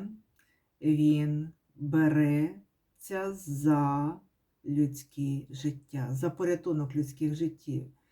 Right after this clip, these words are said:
І дуже хочеться, щоб нігде, ніколи жоден медик не схибив. Нехай Господь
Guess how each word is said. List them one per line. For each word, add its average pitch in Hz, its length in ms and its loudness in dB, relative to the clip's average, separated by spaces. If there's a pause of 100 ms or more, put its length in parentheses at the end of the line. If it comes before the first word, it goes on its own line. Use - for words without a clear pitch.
(600)
І 135 680 2
дуже 147 280 2
хочеться, 160 800 -4 (160)
щоб 147 420 -2 (420)
нігде, 156 680 -4 (420)
ніколи 160 720 -6 (440)
жоден 156 720 0 (500)
медик 135 560 0 (840)
не 147 180 0
схибив. 131 720 -8 (580)
Нехай 156 300 0
Господь 156 540 -2